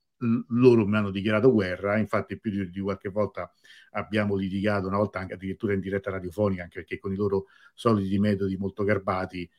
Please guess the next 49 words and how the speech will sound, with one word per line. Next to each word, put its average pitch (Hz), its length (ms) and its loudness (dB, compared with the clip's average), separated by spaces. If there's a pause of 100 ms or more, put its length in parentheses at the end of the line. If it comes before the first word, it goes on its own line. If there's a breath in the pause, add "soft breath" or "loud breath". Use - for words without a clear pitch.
(180)
eh, 95 200 -2
nemmeno 104 280 4
mi 101 80 2
stavano 98 260 0
a 98 40 0
sentire, 98 460 2
cominciavano 92 380 -4
subito 95 220 -4
a 87 40 -4
dire 90 220 -8
che 87 60 -6
io 92 100 -2
ero 90 100 -4
pagato 92 320 -6
dal 90 120 -10
regime 90 420 -14
e - 40 -20
queste 98 240 -8
cose 117 220 8
qua, 85 160 -4 (360 soft breath)
e 131 200 10
poi 127 160 0
con, 104 160 2 (120)
con 104 100 -2
una 101 100 2
serie 101 240 4
di, 95 140 2
di 92 100 -4
considerazioni 101 840 4 (300 loud breath)
abbastanza 104 480 0
sballate. 101 480 4
Però 214 340 12
tutte 240 260 10
le 143 100 12
volte 190 300 10
che 123 80 10
riusciva 120 400 6
l'Iran 95 680 4
come 120 380 6 (260 soft breath)
tema, 104 340 6
che 95 100 -2
fossero 151 400 2
le 139 60 8
manifestazioni 131 640 2
dei 135 160 4
giovani, 117 380 6
che 87 120 -12
fosse 131 440 4
Sakineh, 127 600 4